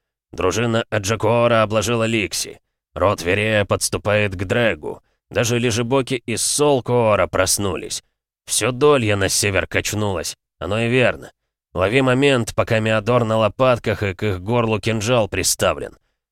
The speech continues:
Ох, загорится по ту сторону реки, ох, заполыхает». Синор Дерано расхохотался. «Славная будет охота, сынок, славная!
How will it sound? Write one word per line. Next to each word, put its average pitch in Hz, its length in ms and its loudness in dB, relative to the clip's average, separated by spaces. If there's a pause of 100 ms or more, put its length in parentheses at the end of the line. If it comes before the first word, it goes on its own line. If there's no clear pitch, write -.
(160)
Ох, 120 320 2
загорится 135 600 0
по 110 140 0
ту 120 140 0
сторону 117 420 -2
реки, 117 480 -2
ох, 120 240 0
заполыхает». 104 1000 -2 (960)
Синор 107 380 -2
Дерано 104 480 2
расхохотался. 101 880 -2 (520)
«Славная 123 640 4
будет 123 280 -2
охота, 123 440 2
сынок, 90 360 -2
славная! 87 720 0